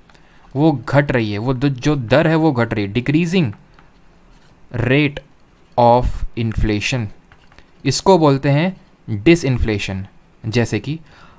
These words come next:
मान लेते हैं कि पिछले महीने तीन परसेंट इन्फ्ले-, अ, मान लेते हैं पाँच परसेंट इन्फ्लेशन था, आज चार परसेंट हो गया, फिर तीन परसेंट हो गया। इन्फ्लेशन तो अभी भी है ना, अगर मान लो कि चीज़ों के दाम घट रहे हैं, घट रहे हैं, यानी कि ए-, एक परसेंट से दो परसेंट से घट गए,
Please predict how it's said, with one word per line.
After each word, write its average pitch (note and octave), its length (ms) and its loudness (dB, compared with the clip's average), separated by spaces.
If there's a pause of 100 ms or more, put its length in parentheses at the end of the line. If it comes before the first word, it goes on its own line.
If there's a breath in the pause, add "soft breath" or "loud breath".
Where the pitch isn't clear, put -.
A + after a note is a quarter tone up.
(240 loud breath)
मान D3+ 200 2
लेते E3 220 -2
हैं D#3+ 100 0
कि E3 80 -4
पिछले D3+ 380 -2
महीने C#3+ 320 0
तीन C#3+ 260 -2
परसेंट C#3 340 -2
इन्फ्ले-, B2+ 320 -4
अ, A#2 360 0
मान A2+ 180 -4
लेते A#2+ 180 -6
हैं A#2+ 120 -10
पाँच C#3+ 220 2
परसेंट A2 320 -6
इन्फ्लेशन G2 400 -8
था, G2+ 240 -12
आज B2+ 200 0
चार B2 300 0
परसेंट A#2+ 360 -6
हो A2 60 -6
गया, A2 160 -6
फिर B2 140 -2
तीन B2 240 -4
परसेंट A#2 380 -6
हो A2 60 -6
गया। G#2+ 180 -8 (560 soft breath)
इन्फ्लेशन B2 600 2
तो F#3+ 80 4
अभी D#3+ 180 4
भी F#3+ 140 0
है D3 100 2
ना, D#3 300 -2 (140)
अगर C3+ 220 -4
मान E3+ 200 0
लो F3+ 80 -2
कि F#3+ 220 -6 (520 loud breath)
चीज़ों E3+ 240 2
के F#3 100 0
दाम F#3 200 2
घट C#3 220 2
रहे A2+ 160 -2
हैं, G2 160 -8 (400)
घट D3 240 2
रहे A#2+ 100 -2
हैं, G2+ 80 -4
यानी A2+ 120 -4
कि C3 240 -4
ए-, C#3+ 240 -2
एक C#3+ 220 -2
परसेंट C3 340 -2
से B2 100 -6
दो C3+ 180 2
परसेंट B2 320 -2
से A2+ 80 -6
घट G2 180 -8
गए, F#2+ 180 -12